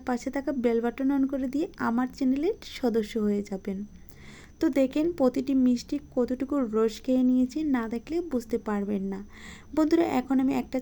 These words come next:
চামচের সাহায্যে কিছু মিষ্টি কেটে দেখাচ্ছি, রসমালাইগুলো আজকে কতটুকু রসালো হয়েছে। তো দেখেন, একদমই সুন্দর একটা রসমালাই তৈরি হয়ে গিয়েছে। যেহেতু গরমের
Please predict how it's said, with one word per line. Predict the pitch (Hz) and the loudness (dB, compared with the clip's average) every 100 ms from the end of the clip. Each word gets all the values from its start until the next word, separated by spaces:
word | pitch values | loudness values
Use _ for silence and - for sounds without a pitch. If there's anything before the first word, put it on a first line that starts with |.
| 262 | -2
চামচের | 247 254 - | -2 -2 -6
সাহায্যে | - 226 226 285 - | -4 -4 -4 -6 -4
কিছু | 240 262 | -4 0
মিষ্টি | 240 240 - 302 294 - | 0 0 -2 -6 -6 -4
কেটে | 262 240 240 | -2 0 0
দেখাচ্ছি, | 247 247 240 - 349 427 247 | 0 -2 -4 -2 2 2 2
রসমালাইগুলো | 226 220 247 240 240 233 247 262 | 0 0 0 0 0 0 0 0
আজকে | 254 - 147 - | -2 -4 -8 -2
কতটুকু | 247 226 247 269 302 254 | -2 0 -2 0 0 2
রসালো | 226 220 226 214 208 | 0 0 0 2 2
হয়েছে। | 202 202 - 208 214 - - - - - | 2 0 0 -4 -4 -12 -20 -20 -20 -8
তো | 302 262 | -2 0
দেখেন, | 262 254 311 403 - - - 247 | 0 0 0 0 -4 -12 -4 -4
একদমই | 233 - 269 415 - - | -2 -2 0 0 -4 -6
সুন্দর | 285 262 247 247 | 2 4 4 2
একটা | - 294 262 | 0 -2 0
রসমালাই | 240 233 247 254 254 254 | 0 0 0 2 2 2
তৈরি | 247 254 | 2 4
হয়ে | 247 254 240 | 2 2 0
গিয়েছে। | 254 247 294 254 | -2 -2 -4 -4
যেহেতু | 247 247 247 269 | 0 0 -2 -4
গরমের | 247 226 240 269 | -2 -2 0 -2